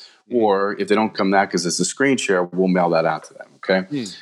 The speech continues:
Speaker 2: So we have a, we have a pre-approval packet that we send out. Uh, that, that goes by mail, and then when they come in the office,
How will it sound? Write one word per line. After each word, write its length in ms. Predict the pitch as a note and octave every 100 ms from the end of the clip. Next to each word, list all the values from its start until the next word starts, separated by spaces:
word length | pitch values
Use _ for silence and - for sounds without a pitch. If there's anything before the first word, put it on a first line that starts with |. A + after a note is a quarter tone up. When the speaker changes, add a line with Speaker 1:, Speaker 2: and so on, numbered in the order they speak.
| -
Speaker 2:
So 280 | - - A2+
we 120 | G#2 G#2+
have 120 | G2+
a, 140 | F#2+ F#2
we 100 | A2
have 60 | G2
a 40 |
pre-approval 520 | F#2 C3 C3+ C#3 B2
packet 460 | A#2 A#2 A#2 B2 A2
that 80 | G2+
we 100 | G2+
send 280 | - G#2+ G2+
out. 320 | F#2+ G2+ - _ _ _ _ F2+
Uh, 160 | F2+ F#2
that, 200 | G2+ -
that 140 | F#2+
goes 140 | G#2 G2
by 160 | G2+
mail, 400 | G2 F#2 F2+ F#2 - _ _
and 160 | F2+ F#2+
then 260 | G2 G2
when 100 | F2+
they 80 | F#2+
come 160 | F#2 G2+
in 40 |
the 80 | G2+
office, 420 | F#2+ F#2 F#2+ -